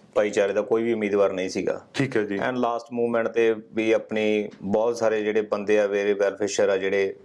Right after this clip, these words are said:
Speaker 2: ਜੀ।
Speaker 1: ਜਿੱਦਾਂ ਹੁਣ ਸਾਡੇ, ਅਸੀਂ ਤੁਹਾਨੂੰ ਦੱਸਿਆ ਵੀ ਸੌਕਰ ਕਲੱਬ ਰਨ ਕਰਦੇ ਆ, ਉਹਦੇ ਵਿੱਚ ਵੀ ਤਿੰਨ, ਸਾਢੇ ਤਿੰਨ ਸੌ ਫੈਮਿਲੀਜ਼ ਹੈਗੀਆਂ।
Speaker 2: ਅੱਛਾ ਜੀ।
Speaker 1: ਫਿਰ ਅਸੀਂ ਸਾਰਿਆਂ ਨੇ ਡਿਸਾਈਡ ਕੀਤਾ ਵੀ ਚਲੋ ਵੀ ਆਪਣੇ ਪੰਜਾਬੀਆਂ ਦਾ ਕੋਈ ਬੰਦਾ ਹੀ ਹੈ ਨਹੀਂ।
Speaker 2: ਹੂੰ, ਹੂੰ।
Speaker 1: ਤਾਂ ਅਸੀਂ ਮੌਨਟਰੀ ਪਾਰਕ ਦੇ ਵਿੱਚ ਵੀ ਕਈ ਬੰਦਿਆਂ ਨਾਲ ਗੱਲ ਕੀਤੀ, ਵੀ ਉਹਨਾਂ ਦੀਆਂ ਪ੍ਰੋਬਲਮਸ ਸੁਣੀਆਂ, ਤੇ, ਹਾਂ, ਅਸੀਂ ਐਨ ਲਾਸਟ ਮੂਵਮੈਂਟ ਤੇ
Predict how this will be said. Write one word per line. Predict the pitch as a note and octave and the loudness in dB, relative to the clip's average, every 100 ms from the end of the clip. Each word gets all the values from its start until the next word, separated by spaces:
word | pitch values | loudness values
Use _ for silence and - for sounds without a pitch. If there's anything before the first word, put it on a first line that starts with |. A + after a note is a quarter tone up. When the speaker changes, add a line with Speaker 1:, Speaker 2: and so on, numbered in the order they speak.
| - | -8
Speaker 2:
ਜੀ। | A#2+ B2 | -2 0
Speaker 1:
ਜਿੱਦਾਂ | A2 G#2 G2 | 0 -2 -4
ਹੁਣ | G2 | -4
ਸਾਡੇ, | G2 G2+ F2+ F#2 | -2 -2 0 -2
ਅਸੀਂ | - G2+ | -2 -4
ਤੁਹਾਨੂੰ | F#2 G#2 F#2+ | -2 0 0
ਦੱਸਿਆ | F#2 G2+ | 0 -2
ਵੀ | |
ਸੌਕਰ | G2 G2 - G2+ | -2 -2 0 0
ਕਲੱਬ | G2+ G2+ | 0 0
ਰਨ | G2 F#2+ | -2 -2
ਕਰਦੇ | F#2+ F#2 G2 | -2 0 -2
ਆ, | |
ਉਹਦੇ | G2+ G#2+ | 0 0
ਵਿੱਚ | G2+ | 0
ਵੀ | G#2 | -2
ਤਿੰਨ, | G2 G2 | -2 -2
ਸਾਢੇ | - G2 | -2 -2
ਤਿੰਨ | G2 G2 | -2 0
ਸੌ | G2+ | 0
ਫੈਮਿਲੀਜ਼ | - F#2+ F#2+ G2 | 0 -2 -4 0
ਹੈਗੀਆਂ। | F#2+ F#2+ F#2+ - - C#3+ | 0 0 -4 -8 -8 -8
Speaker 2:
ਅੱਛਾ | C3+ - | -4 -4
ਜੀ। | A#2 G#2+ - - - - _ | -6 -8 -12 -20 -20 -20 _
Speaker 1:
ਫਿਰ | A#2+ A2 | 0 0
ਅਸੀਂ | A2 A#2+ | 0 -2
ਸਾਰਿਆਂ | - A2+ A#2+ | -2 -2 -2
ਨੇ | A#2+ | -4
ਡਿਸਾਈਡ | G#2 A2 G#2 | -2 0 0
ਕੀਤਾ | G#2 G#2+ - A2 | -2 -4 0 -2
ਵੀ | A2 A2 G#2 - - | -2 -4 -4 -6 -4
ਚਲੋ | A2 A2 | 0 0
ਵੀ | G#2+ G#2+ | 0 0
ਆਪਣੇ | G2+ - G#2 | 0 0 -2
ਪੰਜਾਬੀਆਂ | G#2+ G#2+ F#2+ G#2 | 0 0 0 -4
ਦਾ | |
ਕੋਈ | G#2 G#2+ | -2 -2
ਬੰਦਾ | G2+ G2 | -2 0
ਹੀ | G2+ G#2 | 0 0
ਹੈ | |
ਨਹੀਂ। | F2+ F2+ _ _ - | -6 -10 _ _ -6
Speaker 2:
ਹੂੰ, | D#3 C3+ | -4 -2
ਹੂੰ। | G#2 | -2
Speaker 1:
ਤਾਂ | G#2+ G2 F#2+ | -2 0 -2
ਅਸੀਂ | G#2+ | -2
ਮੌਨਟਰੀ | G#2 G#2 G#2+ A2+ | 0 -2 -2 0
ਪਾਰਕ | A2 G2+ | 0 0
ਦੇ | G#2+ | -2
ਵਿੱਚ | G#2 | 0
ਵੀ | G#2 | -2
ਕਈ | G#2+ A2 | -2 0
ਬੰਦਿਆਂ | G#2 G2+ | 0 0
ਨਾਲ | G2+ | -2
ਗੱਲ | F#2+ F#2+ | 0 -2
ਕੀਤੀ, | F#2 F#2+ - G2 | -2 -6 -4 0
ਵੀ | G2 | 0
ਉਹਨਾਂ | G2+ G2+ | 0 0
ਦੀਆਂ | G#2 | 0
ਪ੍ਰੋਬਲਮਸ | G2+ G2 G2+ F#2 | 0 -2 -6 -6
ਸੁਣੀਆਂ, | F#2+ F#2+ F#2+ | -2 0 0
ਤੇ, | F#2 F#2+ | 0 -2
ਹਾਂ, | F#2 F2+ F2+ - - | -2 -8 -10 -4 -2
ਅਸੀਂ | G2+ | 0
ਐਨ | F#2+ G2 | 0 -2
ਲਾਸਟ | F#2 F#2+ - | -2 -4 -4
ਮੂਵਮੈਂਟ | G2+ F#2+ F#2+ F2 | -4 -2 -2 -2
ਤੇ | F#2 F2+ | 0 -2